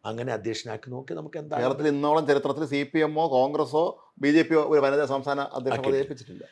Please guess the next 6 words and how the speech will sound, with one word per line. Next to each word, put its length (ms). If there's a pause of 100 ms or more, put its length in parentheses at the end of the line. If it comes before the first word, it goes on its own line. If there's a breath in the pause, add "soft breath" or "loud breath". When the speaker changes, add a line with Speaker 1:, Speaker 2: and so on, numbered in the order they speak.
Speaker 1:
അല്ല, 240
ശോഭാ 460
സുരേന്ദ്രന്റെ 640
പ്രത്യേകത 600 (480)
അവർക്ക് 320 (400)
അസാധാരണമായ 1000